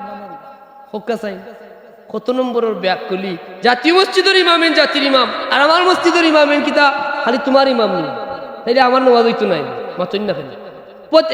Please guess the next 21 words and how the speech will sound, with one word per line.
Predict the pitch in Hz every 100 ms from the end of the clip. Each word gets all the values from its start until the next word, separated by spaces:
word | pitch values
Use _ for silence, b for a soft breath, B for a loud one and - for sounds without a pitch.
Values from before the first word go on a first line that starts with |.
| 311
একটা | - 320 311
এক | 311
মিনিটের | 330 330 320 285
কথা | 285 294 -
কতটা | 254 262 269
ভুল | 220 233
করছে | 208 185 175
দেখুন | 170 170 156
যান। | 139 127 - - -
ক | 285 294
জাতীয় | 320 320 349
মসজিদের | 349 - 339 359 359
ইমাম, | 370 370 381 370 370 370
উনি | 339 370
জাতির | 370 370 381
ইমাম, | 370 330 269 - - 330
উনার | 320 339
ইজ্জত | 339 269 349 359 359 359 359 359
মানে | 254 277
জাতির | 269 247 247
ইজ্জত। | 196 208 185